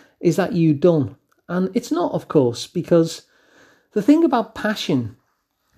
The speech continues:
is that what it does is it helps you to stay in the game. And that's really what it's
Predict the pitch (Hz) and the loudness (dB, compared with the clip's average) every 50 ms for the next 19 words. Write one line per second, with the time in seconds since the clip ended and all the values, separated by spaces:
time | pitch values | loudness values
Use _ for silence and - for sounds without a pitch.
0 | _ _ _ _ _ - - _ _ _ - 175 165 165 165 160 143 - - 185 | _ _ _ _ _ -20 -20 _ _ _ 2 4 6 6 6 4 0 2 4 4
1 | 156 160 170 - - _ _ _ _ _ - 160 143 156 208 240 233 220 175 - | 6 4 2 -2 -6 _ _ _ _ _ -14 -6 0 2 2 4 4 2 -2 0
2 | - 185 190 214 196 151 131 143 139 143 165 151 - - - 175 170 165 - - | 2 4 4 4 4 2 0 -2 -2 -2 -4 -8 -8 -6 -4 -4 -4 -4 -6 -8
3 | - 180 165 151 - - 165 147 147 147 143 139 143 - _ _ _ _ _ _ | -6 -6 -6 -4 -4 0 2 2 4 2 0 -2 -6 -16 _ _ _ _ _ _
4 | - - - - - 160 151 156 151 147 147 151 147 135 143 151 131 127 131 135 | -16 -12 -10 -4 0 2 4 4 4 4 4 2 0 0 0 0 0 2 2 2
5 | 127 123 117 - _ _ _ _ _ _ _ _ _ _ _ _ _ _ _ _ | 0 -2 -4 -10 _ _ _ _ _ _ _ _ _ _ _ _ _ _ _ _
6 | _ - 175 160 165 165 160 160 165 165 160 - - - _ _ _ - 285 262 | _ -4 -2 0 2 2 2 2 2 0 -2 -4 -14 -20 _ _ _ -4 -4 -2
7 | - - 254 302 214 208 185 190 185 180 170 - - - - - | 0 2 2 2 4 4 4 4 4 4 2 -2 -4 -14 -16 -16